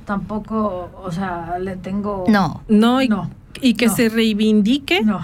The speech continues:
Speaker 3: y se reconozca el trabajo doméstico. Yo
Speaker 1: Exacto.
Speaker 3: también lo hago con mucho gusto y con mucho amor. ¿Y sabes
Speaker 2: Y
Speaker 3: qué?
Speaker 2: que se
Speaker 3: Porque yo
Speaker 2: pague,
Speaker 3: carecí,
Speaker 2: hermana.
Speaker 3: yo carecí de eso, de poder llegar a mi casa de la escuela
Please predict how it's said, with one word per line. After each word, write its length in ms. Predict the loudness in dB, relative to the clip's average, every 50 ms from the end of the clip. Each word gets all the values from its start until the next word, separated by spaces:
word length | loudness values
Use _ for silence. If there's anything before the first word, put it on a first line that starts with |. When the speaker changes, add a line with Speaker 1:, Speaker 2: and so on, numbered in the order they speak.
| -8 -6 0
Speaker 3:
y 140 | 0 0 2
se 160 | 2 0 2
reconozca 640 | 2 2 0 0 2 2 2 2 2 0 0 -2 -2
el 80 | 0
trabajo 440 | 0 2 2 2 0 0 0 0 2
doméstico. 640 | 2 4 4 4 2 2 0 -2 -4 -2 0 0 0
Yo 120 | 0 0
Speaker 1:
Exacto. 80 | 0 2 2
Speaker 3:
también 220 | 4 4 4 4
lo 60 | 4
hago 140 | 2 2 2
con 140 | 2 2 2
mucho 280 | 2 2 0 0 0
gusto 260 | 0 0 -2 -2 -4 -4
y 20 |
con 160 | -2 2 4
mucho 260 | 4 4 4 4 2
amor. 240 | 2 2 2 4 4 4
¿Y 40 |
sabes 260 | 4 4 2 0 0 0
Speaker 2:
Y 40 | 0
Speaker 3:
qué? 80 | 0 0
Speaker 2:
que 60 | 2
se 80 | 2 2
Speaker 3:
Porque 180 | 2 2 2 2
yo 60 | 2
Speaker 2:
pague, 200 | 2 2 2 0
Speaker 3:
carecí, 540 | 0 0 0 0 -2 -2 -2 0 2 2 2
Speaker 2:
hermana. 140 | 2 2 0
Speaker 3:
yo 160 | 0 -2 0
carecí 440 | 0 0 0 0 -2 -2 -2 -2 0
de 160 | 0 0 0
eso, 220 | 0 0 0 0 0
de 80 | 0
poder 300 | -2 -2 -2 0 0 0
llegar 260 | 0 0 0 0 0 0
a 60 | 0
mi 100 | 0 -2
casa 320 | 0 -2 -2 -2 -2 -2 -2
de 100 | 0 0
la 80 | 0
escuela 440 | -2 -2 0 0 2 2 2 0